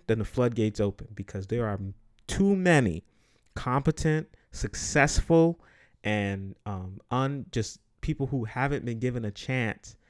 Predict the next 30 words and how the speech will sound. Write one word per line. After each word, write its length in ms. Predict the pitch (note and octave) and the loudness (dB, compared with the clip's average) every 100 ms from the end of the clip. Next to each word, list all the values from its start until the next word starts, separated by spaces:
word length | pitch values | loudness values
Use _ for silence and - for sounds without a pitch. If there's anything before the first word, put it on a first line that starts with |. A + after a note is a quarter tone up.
| _ _ - | _ _ -8
to 100 | A2+ | -6
coach, 540 | - C#3 C3 - - | -4 0 0 -2 -6
and 200 | G2+ G2+ | -8 -6
who 140 | A2+ G#2 | -4 -4
are 120 | G2 | -4
black 440 | A2 A#2 A#2+ A#2+ | -2 0 0 -2
and 240 | G2+ F#2+ G#2 | -6 -6 -4
Latin 220 | A2 A#2 | -4 -4
American, 500 | A2+ A2+ A#2 A2+ G2+ | -6 -6 -8 -10 -6
Asian 280 | G#2+ A2+ A2+ | -4 -4 -4
American, 340 | A2 A2 A2 | -6 -6 -8
Indian 320 | G#2 A2+ A#2+ | -6 -2 -2
American, 380 | A#2 A2+ A2 G#2 | -4 -8 -10 -6
Native 240 | G2+ A#2 A2+ | -2 -2 -4
American, 380 | A2+ A2+ - - | -8 -8 -12 -16
et 60 | |
cetera, 480 | - D3+ C3+ A#2+ A2+ - _ _ _ _ _ - | -2 0 2 -2 -4 -10 _ _ _ _ _ -6
um, 440 | G#2 G#2 G2 G2+ G#2+ _ - | -2 0 -2 -6 -10 _ -10
for 180 | - - - | -2 2 6
all 220 | B2+ C3 | 8 8
these 260 | B2 A2+ | 8 6
bums, 640 | G2+ B2 B2 A#2 G#2+ G#2+ A2 | 6 8 10 10 6 2 0
white 300 | G#2+ A#2 - | 4 4 4
coaches 460 | A#2+ A2 - G#2 | 2 2 2 0
who 200 | - G#2 G2+ - - - - | 2 0 -2 -12 -20 -12 -4
keep 200 | C3 - | -2 2
getting 240 | A2 G2+ | 0 2
jobs 320 | G#2 G2 F#2 | 0 0 -2
and 100 | G2 | -4
opportunities. 760 | F2+ - - - - - - | -8 -8 -12 -14 -14 -16 -18